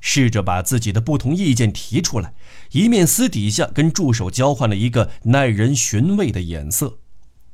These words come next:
加里乌林极力劝说新政委打消他那种极其不符合常理的奇特的想法。加里乌林非常清楚第二百一十二步兵团的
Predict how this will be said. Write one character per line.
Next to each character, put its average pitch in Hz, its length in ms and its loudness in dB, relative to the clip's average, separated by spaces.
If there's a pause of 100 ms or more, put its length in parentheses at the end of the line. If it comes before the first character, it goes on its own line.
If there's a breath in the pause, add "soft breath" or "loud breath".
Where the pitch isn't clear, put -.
(560)
加 151 160 4
里 170 140 6
乌 208 160 4
林 151 260 2
极 - 160 2
力 214 180 2
劝 135 240 2
说 143 200 2
新 220 260 2
政 180 220 2
委 107 240 0 (180 loud breath)
打 95 240 -2
消 135 180 2
他 131 140 0
那 123 160 4
种 101 180 0
极 185 240 0
其 160 220 2
不 202 160 0
符 131 160 -4
合 175 140 -2
常 175 360 0
理 101 140 -2
的 104 140 -4
奇 - 260 0
特 - 160 -2
的 107 80 -2
想 104 300 -2
法。 113 180 -8 (520 soft breath)
加 143 220 2
里 147 140 4
乌 175 160 2
林 156 120 4
非 185 200 2
常 160 180 -2
清 220 260 2
楚 - 200 -4 (320 soft breath)
第 127 240 4
二 127 280 4
百 104 140 2
一 151 180 2
十 160 200 2
二 180 160 6
步 147 160 0
兵 170 180 2
团 123 300 0
的 123 180 4